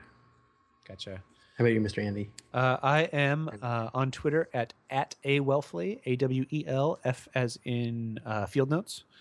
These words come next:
Speaker 1: <laughs> L E dot com, or not dot com, it's Twitter. <laughs> How does Twitter work? Uh, or at Wood Clinched if you're interested in,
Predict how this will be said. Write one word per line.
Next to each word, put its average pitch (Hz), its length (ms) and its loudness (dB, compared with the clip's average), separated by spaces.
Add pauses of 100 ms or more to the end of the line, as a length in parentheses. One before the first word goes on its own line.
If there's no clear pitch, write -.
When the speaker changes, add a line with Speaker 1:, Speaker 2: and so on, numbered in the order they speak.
(380)
Speaker 1:
<laughs> 143 440 4
L 131 180 6
E 123 120 6
dot 123 200 2
com, 110 300 -4 (420)
or 131 80 2
not 117 180 2
dot 101 180 -4
com, 110 180 -2
it's 151 140 2
Twitter. 127 360 2
<laughs> - 60 4 (840)
How 349 80 -2
does 330 100 -6
Twitter 285 240 -4
work? 208 200 -2 (420)
Uh, 143 280 4
or 165 320 2
at 147 220 0
Wood 135 140 -6
Clinched 113 400 -10
if - 100 -12
you're 120 120 -10
interested 107 520 -8
in, 95 400 -12